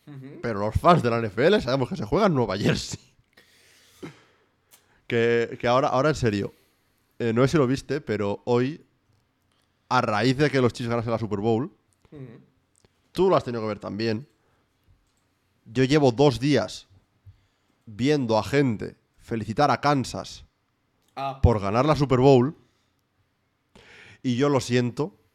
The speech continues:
Speaker 2: pero lo tuve que poner, porque si no exploto. Kansas City y Kansas no son lo mismo. Kansas City es una ciudad que está dividida entre Kansas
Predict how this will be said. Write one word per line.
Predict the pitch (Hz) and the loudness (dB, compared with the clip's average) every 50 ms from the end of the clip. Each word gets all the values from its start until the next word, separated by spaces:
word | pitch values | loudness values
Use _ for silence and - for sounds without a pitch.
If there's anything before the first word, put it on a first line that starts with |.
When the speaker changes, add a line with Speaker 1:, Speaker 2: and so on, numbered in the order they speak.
| _ _ _ _ _ _ _ - | _ _ _ _ _ _ _ 2
Speaker 2:
pero | - 110 107 | 2 2 2
lo | 104 | 0
tuve | 98 113 113 110 | 0 0 0 0
que | 104 98 | 0 -2
poner, | 104 - 98 101 - _ _ _ _ _ _ _ _ | -4 -6 -10 -10 -14 _ _ _ _ _ _ _ _
porque | - 113 101 110 107 | -20 -16 -10 -6 -2
si | 110 | 0
no | 117 | 0
exploto. | 110 - - 104 101 - - - - _ _ - - _ _ _ _ _ _ _ _ _ _ _ _ _ _ - | 0 -2 -2 -6 -6 -6 -8 -12 -20 _ _ -20 -20 _ _ _ _ _ _ _ _ _ _ _ _ _ _ 4
Kansas | - 170 196 196 - - 156 139 123 | 6 8 8 8 6 4 2 0 0
City | - - - 123 117 - - - 107 104 101 - _ - | 0 -4 -4 -4 -4 -4 -8 -12 -16 -16 -16 -18 _ -12
y | 113 113 104 | -12 -12 -8
Kansas | - 143 170 214 233 - - - 302 370 - - - _ _ _ _ _ _ _ _ _ _ _ _ _ _ _ _ _ _ | -6 -4 -2 -2 -4 -6 -8 -12 -14 -14 -14 -18 -20 _ _ _ _ _ _ _ _ _ _ _ _ _ _ _ _ _ _
no | - 107 107 113 127 131 110 87 - - | -12 -8 -2 0 0 0 0 -2 -6 -14
son | - - - - - 131 147 202 240 233 - - - | -18 -16 -16 -12 -6 -2 -2 0 -2 -2 -6 -8 -6
lo | 117 123 127 127 | -4 -2 -2 -2
mismo. | 135 151 - - - - 143 - - - - - - - _ _ _ _ _ _ _ _ _ _ _ _ _ _ - - 147 131 - - - - - _ _ | 0 0 -2 -2 -4 -6 -8 -12 -12 -16 -20 -20 -20 -20 _ _ _ _ _ _ _ _ _ _ _ _ _ _ -18 -18 -18 -18 -18 -20 -20 -20 -20 _ _
Kansas | - - 160 190 175 - - 151 135 - | -2 0 0 0 0 -2 -4 -6 -6 -6
City | - - 143 165 190 196 220 220 | -8 -8 -8 -8 -8 -6 -4 -6
es | 196 - | -4 -4
una | 160 139 107 | -4 -6 -6
ciudad | - 110 107 123 170 247 269 - | -6 -4 -4 -2 -2 -2 -4 -6
que | - | -10
está | 107 - 135 123 | -10 -8 -8 -6
dividida | 117 117 110 113 117 165 214 233 262 233 151 | -6 -6 -6 -6 -4 -4 -2 -2 -2 -2 -2
entre | 120 107 - 117 113 | -4 -6 -6 -8 -6
Kansas | - 170 233 269 262 - 294 294 302 - - | -4 -4 -4 -4 -6 -6 -8 -8 -8 -10 -16